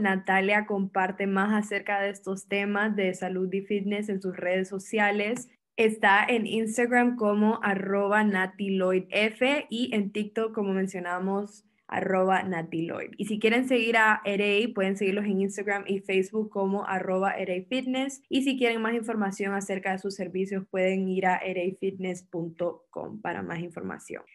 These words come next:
Les recuerdo también que siempre nos pueden seguir en nuestras redes sociales, en Instagram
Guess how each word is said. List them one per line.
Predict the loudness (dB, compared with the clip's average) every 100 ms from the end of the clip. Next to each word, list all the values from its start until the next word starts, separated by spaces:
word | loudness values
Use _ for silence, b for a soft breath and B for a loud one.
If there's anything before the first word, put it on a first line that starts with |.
| 0
Les | 2
recuerdo | 4 4 2 2
también | 2 2 2 2
que | 0
siempre | -2 -2
nos | -2 -2
pueden | -2 0
seguir | 2
en | 2
nuestras | 0 -2 -4
redes | -2 -2 -2
sociales, | -2 0 2 2
en | 0 0
Instagram | -2 -4 -4 -2 0 -2